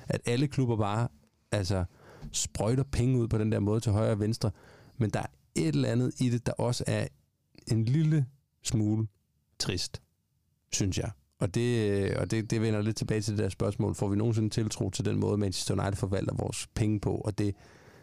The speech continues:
det synes jeg ikke, det synes jeg ikke, vi gør. Og, øh, jeg kan godt forstå, hvis der er nogen, der synes, at vi er lidt hykleriske i den røde del af Manchester over den måde, vi har kritiseret alle mulige andre klubber på, for bare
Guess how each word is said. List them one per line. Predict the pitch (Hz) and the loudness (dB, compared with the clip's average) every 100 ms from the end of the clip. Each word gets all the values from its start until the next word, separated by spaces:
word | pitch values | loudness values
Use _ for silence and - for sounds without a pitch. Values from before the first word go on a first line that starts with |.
| - _ _ - | -20 _ _ -4
det | |
synes | - 117 110 | 0 0 0
jeg | 95 | -2
ikke, | 95 - - - | -2 -8 -20 -6
det | 98 | -2
synes | 120 | 0
jeg | 123 | 0
ikke, | 120 | 0
vi | 95 | 0
gør. | 92 110 | 0 0
Og, | 120 104 98 95 98 95 | 0 0 0 0 0 0
øh, | 95 98 - _ _ - | -2 -4 -8 _ _ -6
jeg | |
kan | 101 | -4
godt | 113 113 | -2 -2
forstå, | 117 - 110 95 | -2 -2 -2 0
hvis | 101 | -2
der | - | -2
er | 95 | -2
nogen, | 95 107 | 0 0
der | 104 | 0
synes, | - 101 | -2 -2
at | 104 | 0
vi | 101 | 0
er | 101 | 0
lidt | 104 | 0
hykleriske | 98 113 120 101 92 - 92 - - | 0 0 0 0 -2 -2 -2 -2 -2
i | 104 92 - - _ - | 0 0 -2 -12 _ -2
den | 98 | 0
røde | 98 110 | 2 2
del | 107 101 | 0 0
af | |
Manchester | 92 101 - 98 - 95 | 0 0 -2 -4 -2 -2
over | 95 92 | 0 -2
den | 92 101 | 0 0
måde, | 98 104 | 2 2
vi | 104 | 0
har | 98 | -2
kritiseret | - 95 - 98 90 | -2 -4 0 0 0
alle | 87 101 | 0 0
mulige | 104 | 2
andre | 92 104 | 0 -2
klubber | - 110 98 | 0 0 0
på, | 101 95 - - - - | 0 -2 -2 -12 -20 -20
for | - 107 | -2 -2
bare | 85 139 104 | 0 -2 -2